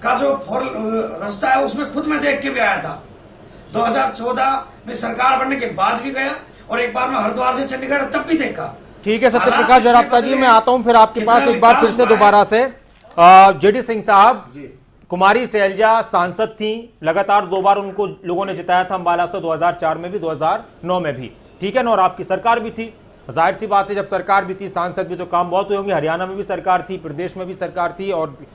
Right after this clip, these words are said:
Speaker 2: देश में भी आपकी सरकार थी। उसके बावजूद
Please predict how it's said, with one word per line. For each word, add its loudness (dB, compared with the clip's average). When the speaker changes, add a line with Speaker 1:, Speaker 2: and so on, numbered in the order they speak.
Speaker 2:
देश -8
में -10
भी -4
आपकी -4
सरकार -6
थी। -12
उसके -2
बावजूद 0